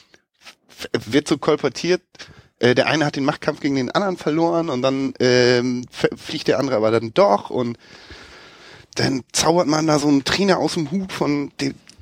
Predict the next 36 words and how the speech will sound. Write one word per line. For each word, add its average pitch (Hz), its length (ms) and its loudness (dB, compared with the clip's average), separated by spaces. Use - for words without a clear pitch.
also 107 460 0
ich - 200 -8
weiß - 200 -8
nicht, 110 100 2
ich - 60 -6
hatte 175 160 4
da 202 100 0
schon 208 160 -2
keine 156 200 0
Lust - 260 -6
mehr. 117 100 2
Das 113 160 0
war - 80 2
für 160 140 -4
mich 165 180 -4
so 151 120 -2
eine, 135 280 4
ich - 280 -2
hätte 202 200 0
mir 175 220 0
zwischendurch, 170 400 -4
hab 151 60 0
ich 156 40 -12
mir 151 80 -4
auch - 80 -10
gewünscht, 160 320 -4
dann 143 140 0
steigt - 340 -2
doch 208 80 -8
einfach 190 320 -6
ab, - 160 -6
die 151 80 -8
ganze 156 240 -4
Kacke, 170 340 -6
aber 135 140 2
das, - 340 -2